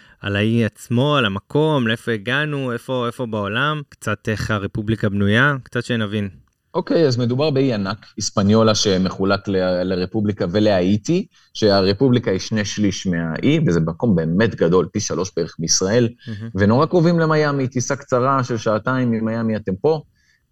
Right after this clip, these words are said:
Speaker 2: אנחנו ליד קובה, ליד קוסטה ריקה,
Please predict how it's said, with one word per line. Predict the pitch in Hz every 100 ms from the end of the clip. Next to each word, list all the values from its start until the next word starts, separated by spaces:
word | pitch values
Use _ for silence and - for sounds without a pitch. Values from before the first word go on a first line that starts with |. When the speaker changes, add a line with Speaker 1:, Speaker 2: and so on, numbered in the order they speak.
| 104
Speaker 2:
אנחנו | 120 127 113 101 95
ליד | 92 95 87
קובה, | - 175 156 139 127 120 113
ליד | 98 95
קוסטה | - 101 -
ריקה, | 131 160 143 139 127 117